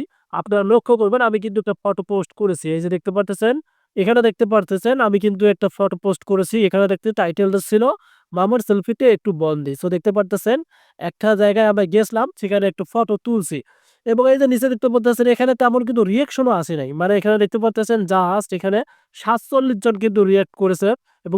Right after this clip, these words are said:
তেরোটা কমেন্ট, একটা শেয়ার এসেছে। So বিষয়টা হচ্ছে এই যে একটা অপশন দেখতে পারতেছেন আপনারা বুস্ট, একটা হচ্ছে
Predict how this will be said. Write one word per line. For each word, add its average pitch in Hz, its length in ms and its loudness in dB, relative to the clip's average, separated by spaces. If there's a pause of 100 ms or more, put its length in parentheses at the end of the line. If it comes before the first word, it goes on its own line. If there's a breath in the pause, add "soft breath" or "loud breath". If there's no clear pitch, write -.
তেরোটা 220 380 2
কমেন্ট, 233 280 2
একটা - 200 -6
শেয়ার 185 200 -4 (100)
এসেছে। 143 240 -10 (460 soft breath)
So 240 60 -2 (100)
বিষয়টা 262 340 0
হচ্ছে 233 240 -2 (420)
এই 262 180 8
যে 262 120 4
একটা 240 200 0
অপশন 214 180 -2 (100)
দেখতে 196 240 -4
পারতেছেন 208 440 -2
আপনারা 196 240 -4 (140)
বুস্ট, 226 340 -2 (300)
একটা 208 220 -4
হচ্ছে 208 200 -2